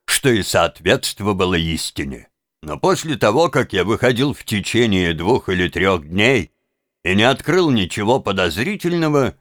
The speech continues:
я сделался смелее.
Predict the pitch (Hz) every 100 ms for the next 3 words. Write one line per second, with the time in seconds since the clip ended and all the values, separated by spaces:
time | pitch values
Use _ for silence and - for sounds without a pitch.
0 | _ _ _ _ _ - 80 196 139 82
1 | 123 156 156 123 - 120 - 117 92 85
2 | 73 65 62